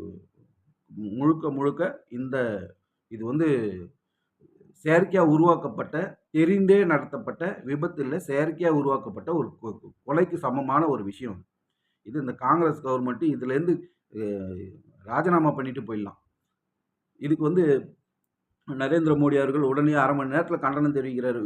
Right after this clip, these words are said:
இது வரைக்கும் காங்கிரஸ்காரர் எல்லாம் முடிஞ்சு, மு-, நிகழ்ச்சி முடியிற வரைக்கும் கப்பு சிப்புன்னு, அதுக்கப்புறம் வந்து "நடந்தது தவறு தான், மன்னிச்சிருங்க" அப்படின்னு வந்து பேட்டி கொடுக்குறது. இது வரைக்கும் தமிழ்நாட்டுல இருந்து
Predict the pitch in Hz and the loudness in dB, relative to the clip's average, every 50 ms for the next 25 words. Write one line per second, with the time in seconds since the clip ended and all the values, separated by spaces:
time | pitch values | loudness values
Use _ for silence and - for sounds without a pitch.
0 | 104 - - 127 135 143 143 147 147 165 151 - 139 139 151 151 147 143 127 139 | -6 -8 -10 -4 0 0 0 2 0 -2 -4 0 2 2 2 2 0 -2 -2 -2
1 | 135 135 151 131 131 139 147 151 143 135 143 151 160 165 156 131 113 120 131 127 | 0 0 0 -2 0 2 2 2 2 2 0 2 2 2 2 2 0 -2 -4 -4
2 | 123 131 147 180 - - 170 143 135 147 160 170 165 147 135 135 147 175 175 135 | -2 0 0 0 -2 -2 -4 -2 0 4 4 4 6 4 2 2 0 -2 -4 -4
3 | 139 131 - - - 160 151 - 139 120 - 175 170 160 151 139 139 139 139 127 | -4 -6 -6 -6 -6 -6 -4 -4 -6 -6 -6 -4 -4 -4 -4 -4 -2 -2 -4 -4
4 | - 151 147 135 139 147 139 131 135 135 139 139 131 120 127 127 127 123 120 117 | -2 -2 -2 0 -2 -2 -2 -2 -2 -2 -2 -2 -4 -2 -2 -2 -2 0 0 0
5 | 139 143 123 120 123 127 131 127 - 139 117 113 127 135 120 - - _ _ _ | 0 0 0 -2 -4 -6 -6 -8 -10 -12 -12 -10 -8 -8 -10 -10 -16 _ _ _
6 | _ _ 113 120 117 147 143 135 127 123 139 160 147 117 - - - 143 135 143 | _ _ -8 -6 -4 -2 -2 -2 -2 -2 0 0 0 -2 -4 -4 -6 -6 -6 -6
7 | 123 120 113 107 104 107 127 139 139 143 147 165 160 156 156 147 139 135 147 147 | -8 -8 -8 -8 -8 -8 -8 -8 -4 -2 0 2 2 2 2 2 2 2 2 2
8 | 143 139 - 131 131 139 147 | 2 2 0 -6 -6 -4 -4